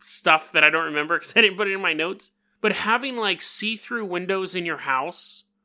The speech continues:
or in your castle or wherever was brand new. And that's why this was affecting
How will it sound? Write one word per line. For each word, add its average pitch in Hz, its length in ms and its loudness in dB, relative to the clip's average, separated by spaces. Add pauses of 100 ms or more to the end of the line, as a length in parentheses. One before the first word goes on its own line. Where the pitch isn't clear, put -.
(240)
or 165 120 2
in 160 80 2
your 151 120 -4
castle 160 640 0
or 151 160 -4
wherever 131 580 -2 (560)
was 180 160 0
brand 190 360 2
new. 175 180 0 (180)
And 196 540 0
that's 190 420 4
why 202 240 0
this 185 240 -4
was 170 160 -6
affecting 156 800 -6